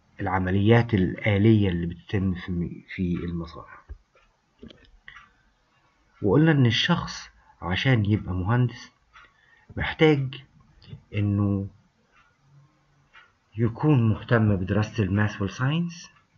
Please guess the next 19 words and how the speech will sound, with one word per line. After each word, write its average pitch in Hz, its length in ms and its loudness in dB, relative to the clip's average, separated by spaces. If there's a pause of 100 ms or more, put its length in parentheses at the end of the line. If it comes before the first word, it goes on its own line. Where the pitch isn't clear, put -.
(200)
عنده 104 300 2
قدرة 101 400 0
إنه 90 240 -2
يبتكر 98 520 -6
أفكار 95 540 0
وينفذها 90 920 -2
إلى 90 260 -10
منتجات، 92 720 -4 (760)
إنه 110 260 4
يبقى 117 240 0
عا-، 110 380 0 (220)
مهتم 110 540 2
إنه 101 180 2
يعرف 104 320 -2
اللي 90 180 -2
حواليه 95 420 0
الأمور 107 400 2
ماشية 101 360 0
إزاي، 110 420 0